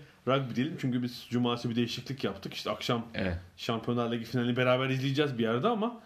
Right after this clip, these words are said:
Speaker 1: onun öncesinde de, e, gündüz, e, üçte, öğleden sonra
Speaker 2: Bizim
Speaker 1: üçte.
Speaker 2: semtte.
Speaker 1: Evet, e,
Speaker 2: <laughs>
Speaker 1: yani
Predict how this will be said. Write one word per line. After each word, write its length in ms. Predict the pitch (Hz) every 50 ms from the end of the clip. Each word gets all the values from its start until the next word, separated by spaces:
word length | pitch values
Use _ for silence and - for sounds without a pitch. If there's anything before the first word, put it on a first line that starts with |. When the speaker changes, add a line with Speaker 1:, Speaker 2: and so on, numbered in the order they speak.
| - - - - - _ _ _ -
Speaker 1:
onun 220 | - 135 143 156
öncesinde 640 | 156 147 147 147 143 143 - 147 143 139 143 143 151
de, 260 | 190 214 220 214 214 - - -
e, 160 | 135 131 127
gündüz, 720 | 123 117 135 139 139 135 147 143 143 - - - - - - - - - - -
e, 40 | 156 120 110 107 107
üçte, 500 | 101 - 127 123 - - - 147 202 - - - -
öğleden 260 | 107 107 107 110 110
sonra 120 | 107 110
Speaker 2:
Bizim 200 | 113 113 120 135
Speaker 1:
üçte. 100 | 135 - - 113
Speaker 2:
semtte. 340 | 104 95 - - 147 175 - - - - - -
Speaker 1:
Evet, 220 | - 123 120 107 - 113 107 117 123 117
e, 300 | 113 107 110 110 107 107
Speaker 2:
<laughs> 0 |
Speaker 1:
yani 260 | 110 110 113 120 -